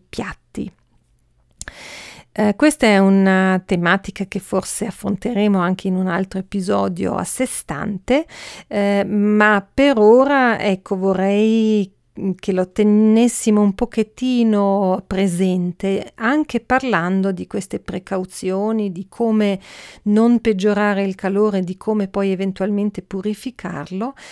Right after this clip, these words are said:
perché ovviamente tutti questi ragionamenti che adesso faremo vale sia per questi quadri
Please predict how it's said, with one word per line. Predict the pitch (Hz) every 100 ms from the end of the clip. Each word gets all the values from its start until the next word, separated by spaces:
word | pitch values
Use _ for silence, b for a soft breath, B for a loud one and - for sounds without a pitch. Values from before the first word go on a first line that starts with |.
| B
perché | - 208 -
ovviamente | 233 262 269 262 208 202 196
tutti | 320 330 240 -
questi | 220 214 - 196
ragionamenti | 185 185 202 196 202 196 180 -
che | - -
adesso | 156 - - 190
faremo | - 220 185 170 180 269 302 -
vale | 190 190 185 185 185
sia | - - - 339 330 226 180 - b _
per | - 196 180
questi | - 196 - - 190 185 _ _
quadri | - 208 226 175 180 196 233 311